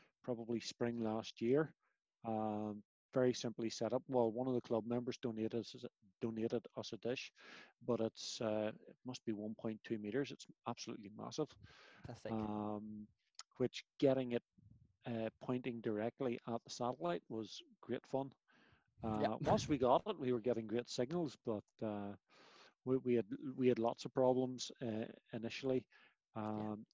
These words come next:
Speaker 1: and I'm just thinking about the issues you had initially with the power supply on transmit, and we might <laughs> have had some of those on receive with the power supply we were using to drive the L N B.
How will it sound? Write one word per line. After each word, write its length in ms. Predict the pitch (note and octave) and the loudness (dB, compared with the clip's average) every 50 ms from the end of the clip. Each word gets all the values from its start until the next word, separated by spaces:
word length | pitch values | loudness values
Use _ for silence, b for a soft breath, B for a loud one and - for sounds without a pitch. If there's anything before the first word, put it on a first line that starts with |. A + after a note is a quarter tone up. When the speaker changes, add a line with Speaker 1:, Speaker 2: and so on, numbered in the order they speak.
| - | -8
Speaker 1:
and 120 | B2 A#2 A2+ | -6 -6 -4
I'm 80 | A2 | -4
just 200 | G2+ C3 B2 - | -2 -2 -2 -2
thinking 320 | - B2+ A#2 A2 B2+ A#2 A2+ | -4 -6 -6 -6 -6 -6 -4
about 280 | G#2+ G2+ A2 G#2+ G#2+ - _ _ _ _ - | -2 0 0 0 0 -2 _ _ _ _ -6
the 460 | A2+ A2 G#2 G#2+ A2 G#2+ G#2 A2 - _ _ _ _ _ _ - | -4 -2 -2 -2 -2 -2 -4 -6 -8 _ _ _ _ _ _ -10
issues 320 | A#2+ - - B2+ A2+ G2+ | -10 -8 -6 -8 -8 -6
you 180 | A2 A2+ A#2 A#2 G#2 | -4 -4 -4 -4 -2
had 180 | A2+ A2 A2 G2+ G#2+ | -2 -4 -4 -4 -6
initially 340 | A2 A2 - - A#2 A2 G#2+ | -8 -8 -8 -6 -4 -4 -4
with 100 | G#2+ G#2 | -4 -4
the 60 | G2 - | -6 -4
power 160 | - A2 G#2+ | -4 -4 -2
supply 360 | A2 - - - A#2+ A#2 A2 | -4 -6 -10 -8 -6 -6 -6
on 100 | A2 G#2 | -6 -8
transmit, 500 | G2+ - A#2 G#2+ G#2 - - A#2 B2+ - - B B B B B B B B B - | -8 -8 -8 -8 -8 -6 -4 -4 -4 -4 -6 B B B B B B B B B -10
and 120 | G#2+ G#2+ | -8 -6
we 120 | A2 A2+ A#2 | -4 -4 -2
might 220 | B2 B2+ B2 - | -2 -2 -2 -2
<laughs> 0 | |
have 120 | G#2+ - - | -6 -10 -12
had 100 | - - | -12 -8
some 280 | - - - A#2+ A2 | -6 -4 -4 -4 -4
of 80 | G#2+ G2+ | -6 -6
those 240 | G#2+ A2 A2+ G#2+ A2+ | -4 -4 -4 -4 -6
on 100 | A2 G#2+ G#2 | -6 -8 -8
receive 520 | G2+ G2 - - A#2+ A2+ A#2+ C3+ C#3 - - B B B B B B B | -8 -8 -6 -2 -2 0 0 -2 -4 -6 -12 B B B B B B B
with 140 | B2+ B2 - | -8 -6 -6
the 80 | B2 | -6
power 220 | G2+ - A#2+ A#2 A#2 | -4 -2 -2 -2 -2
supply 400 | - C3 - - A#2+ A2+ A2+ A2+ | -4 -6 -6 -2 0 2 2 2
we 160 | G#2 A2 G#2+ | 2 0 0
were 100 | G#2 G#2+ | -2 -2
using 340 | G#2 G2+ A2 A2+ A2+ A#2+ A2 | -2 -2 -2 -4 -4 -4 -6
to 100 | G#2+ G#2+ | -6 -4
drive 300 | G2 G#2 G#2 G#2 A2 G#2 A2 | -2 -2 0 0 0 -2 -2
the 140 | A2 G2+ | -2 0
L 160 | G2 G#2 G2+ G2 | 0 0 -2 -2
N 160 | G2+ G2+ G2+ F#2 | -4 -6 -4 -2
B. 240 | G#2+ A#2 C3+ D#3 | -2 -2 -2 -2